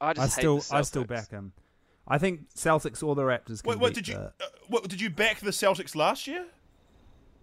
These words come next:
Speaker 2: Yeah, I backed them really wrongly last year, yeah.
Speaker 3: Yeah, <laughs> yeah. Um, uh,
Speaker 2: But this year, they, a certain locker room cancer has been, um, surgically removed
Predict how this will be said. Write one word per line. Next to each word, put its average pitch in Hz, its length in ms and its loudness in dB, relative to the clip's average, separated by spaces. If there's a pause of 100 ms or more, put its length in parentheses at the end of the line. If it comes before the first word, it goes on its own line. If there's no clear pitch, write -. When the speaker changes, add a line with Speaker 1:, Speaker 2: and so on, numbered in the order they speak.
(420)
Speaker 2:
Yeah, 147 240 4
I 131 60 2
backed 143 300 -2
them 120 340 -4
really 123 480 4
wrongly 110 480 4
last 95 340 0
year, 95 420 4
yeah. 165 140 0 (100)
Speaker 3:
Yeah, - 280 -2
<laughs> - 20 -4 (280)
yeah. 208 80 2 (480)
Um, 175 580 4 (420)
uh, 170 100 -4
Speaker 2:
But 165 460 4 (100)
this 156 240 -2
year, 165 360 6
they, 151 480 2
a 147 80 0
certain 147 680 2 (100)
locker 139 320 4
room 131 200 4
cancer 120 640 2
has 113 360 2
been, 107 580 2
um, 104 500 2
surgically 113 520 2
removed 107 760 4